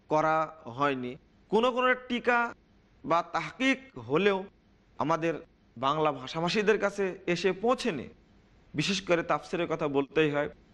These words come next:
আমাদের দেশে প্রচলিত তাফসির যেগুলো পড়ানো হয়, যেমন একটি তাফসির, তাফসিরে বাইজাবি, মুহাদ্দিস উলামা কেরামের মন্তব্য অনুযায়ী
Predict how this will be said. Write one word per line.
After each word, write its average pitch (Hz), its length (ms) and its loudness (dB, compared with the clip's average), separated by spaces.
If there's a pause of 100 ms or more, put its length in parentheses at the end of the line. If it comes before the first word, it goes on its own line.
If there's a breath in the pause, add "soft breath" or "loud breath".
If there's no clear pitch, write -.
(360)
আমাদের 156 380 0
দেশে 156 160 -10
প্রচলিত 160 480 0 (500)
তাফসির 160 360 -2
যেগুলো 156 320 0
পড়ানো 143 300 0
হয়, 123 220 -2 (460)
যেমন 147 340 0
একটি 147 240 -4
তাফসির, 135 480 -4 (420)
তাফসিরে 135 500 -6 (160)
বাইজাবি, 113 480 -2 (460)
মুহাদ্দিস 170 540 0
উলামা 180 320 2
কেরামের 175 400 -2 (680)
মন্তব্য 185 500 0
অনুযায়ী 135 520 0